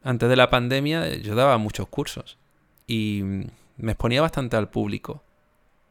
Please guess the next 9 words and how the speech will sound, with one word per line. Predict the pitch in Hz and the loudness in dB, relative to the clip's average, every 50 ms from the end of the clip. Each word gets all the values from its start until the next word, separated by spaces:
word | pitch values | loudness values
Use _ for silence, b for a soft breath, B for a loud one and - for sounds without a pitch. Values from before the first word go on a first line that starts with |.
| _ _ - | _ _ 0
Tengo | - 143 160 185 175 | 0 0 2 2 -2
una | 135 127 123 120 | -2 -2 -2 -4
historia | 113 - - 131 120 123 120 117 | -4 -4 -2 -2 0 0 0 0
de | 110 | -2
aprendizaje | 110 110 117 110 110 107 107 - 123 120 113 - - 117 113 110 107 107 - - - 117 - _ - - - - - | -2 -4 -4 -6 -6 -8 -8 -6 -6 -6 -6 -4 -2 -2 -2 0 -2 -2 -4 -6 -10 -14 -20 _ -20 -20 -20 -16 -10
chunga | - - 151 - 104 101 - - | -6 -4 -4 -4 -4 -6 -6 -8
<laughs> | - - | -16 -12
con | - - - 110 107 | -8 -4 -2 -2 0
la, | 104 104 104 98 - | 0 0 -2 -4 -6